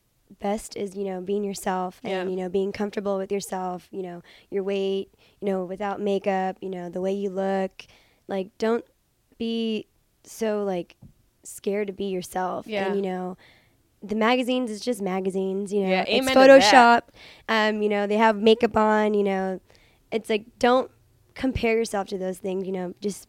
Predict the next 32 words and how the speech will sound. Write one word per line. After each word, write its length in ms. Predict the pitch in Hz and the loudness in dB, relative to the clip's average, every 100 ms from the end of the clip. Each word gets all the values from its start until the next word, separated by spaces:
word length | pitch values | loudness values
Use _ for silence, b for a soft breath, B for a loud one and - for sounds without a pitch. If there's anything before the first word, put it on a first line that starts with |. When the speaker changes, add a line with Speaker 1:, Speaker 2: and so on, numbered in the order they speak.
| - | -6
Speaker 1:
be 140 | 226 | -6
comfortable 420 | 226 233 233 220 202 | -2 -4 -2 -2 -2
with 120 | 185 | -4
yourself 440 | 185 - - - | -10 -8 -10 -8
Speaker 2:
Yeah, 220 | 208 185 180 | -4 -2 -2
Speaker 1:
and 60 | - | -4
Speaker 2:
I 60 | 226 | -8
think 140 | 381 | -4
that's 120 | 415 | -2
Speaker 1:
appreciate 320 | 381 320 294 196 | 2 4 4 4
Speaker 2:
important. 280 | 196 220 - | 2 -4 -6
Speaker 1:
that. 40 | |
Speaker 2:
Yeah. 320 | 202 196 165 208 - | -4 -2 -2 -6 -12
Speaker 1:
Yeah. 200 | - 196 | -10 -8
Speaker 2:
That's 200 | 190 254 | -8 -8
nice. 180 | 262 233 | -8 -8
It's 120 | 208 | -8
very 160 | 247 254 | -4 -4
important 380 | 214 233 - 185 | -4 -6 -6 2
Speaker 1:
And 120 | 285 | 4
you 60 | 330 | 4
Speaker 2:
because 100 | - | 4
Speaker 1:
feel 160 | 392 | 0
good 360 | 254 294 359 247 | 4 4 4 0
if 160 | 233 233 | -4 -6
you 100 | 226 | -10
do 280 | 196 269 262 | -6 -4 -4
appreciate 440 | - 220 - 220 | -4 -8 -6 -8
yourself, 360 | 202 208 202 202 | -8 -6 -6 -6
you 80 | 202 | -6
know, 160 | 190 | -6
and 140 | 190 | -8